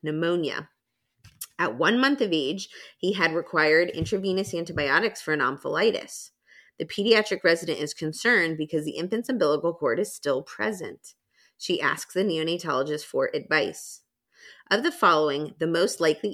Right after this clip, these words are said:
etiology of the infant's delayed cord separation is A, Chidiac Higashi syndrome, B, chronic granulomatous disease, C, hyperimmunoglobulin E syndrome, D, Costman syndrome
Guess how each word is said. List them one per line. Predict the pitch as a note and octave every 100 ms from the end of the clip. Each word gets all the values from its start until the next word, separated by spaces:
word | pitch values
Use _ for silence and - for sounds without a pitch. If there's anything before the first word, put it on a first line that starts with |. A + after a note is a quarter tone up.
| G3
etiology | G3+ F3 D#3 D#3 D#3
of | D#3
the | D3+
infant's | E3 E3+ F#3 -
delayed | D#3+ D#3+ D#3 F3+ G#3+
cord | - D#3 D#3+
separation | E3 - D3 D3 D3+ C#3 -
is | D#3+ C#3 D3 - -
A, | D3+ C#3+ D#3+ B3 _ _ _ _ _
Chidiac | - F3+ F#3 E3+ F3
Higashi | E3+ E3 D#3 - F#3+
syndrome, | - E3+ D3+ D3+ F3+ A#3 - _ D#3+
B, | E3 E3 E3+ B3+ - _ _ _
chronic | _ F#3 F3 F#3
granulomatous | F#3 F3 F3 E3+ D#3+ D#3 D#3+ -
disease, | D3+ D3 D#3+ G3 A3 - _ _
C, | - - - E3 D#3 F3 B3 _ _ _ _ _ -
hyperimmunoglobulin | F#3+ G3 A3+ G3+ F#3+ F3+ F3 E3 E3 E3 D#3+ D3
E | E3 E3 E3
syndrome, | F3+ - D3 D3 D3+ F3 C4 C4 _ _ _ _ D3
D, | C#3+ E3 E3 G3 B3 _ _ _ _ -
Costman | F3+ F3 - E3+ E3+
syndrome | - D#3 D#3 F3+ A#3 C#4